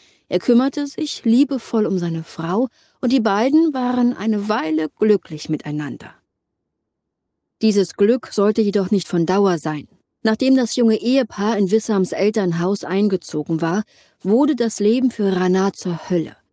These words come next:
Es stellte sich nämlich heraus, dass sich ihre Schwiegermutter offenbar in den Kopf gesetzt hatte, die junge Frau zu terrorisieren. Aber das war noch nicht alles. Hinzu kamen die sexuellen Belästigungen durch Ranas Schwiegervater.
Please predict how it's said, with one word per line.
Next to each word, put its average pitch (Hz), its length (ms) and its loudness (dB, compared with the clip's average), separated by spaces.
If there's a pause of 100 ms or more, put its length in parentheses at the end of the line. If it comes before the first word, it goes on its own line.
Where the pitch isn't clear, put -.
(280)
Es 233 280 -2
stellte 302 400 -4
sich 294 240 -2
nämlich 247 340 0
heraus, 208 560 0
dass 220 220 -4
sich 226 180 -6
ihre 202 240 -2
Schwiegermutter 208 1000 -2 (320)
offenbar 262 540 2
in 214 60 0
den 196 240 0
Kopf - 380 -8
gesetzt 165 480 -2
hatte, 277 320 -2
die 208 160 -2
junge 208 240 0
Frau 208 300 -2
zu - 120 -8
terrorisieren. 196 920 0 (640)
Aber 226 160 0
das 254 240 -2
war 240 100 0
noch 226 220 -2
nicht 208 220 -4
alles. - 580 -6
Hinzu 247 400 0
kamen 254 380 0
die 214 120 -2
sexuellen 214 600 -2
Belästigungen 196 800 0 (180)
durch - 180 -10
Ranas 185 460 0
Schwiegervater. - 880 -4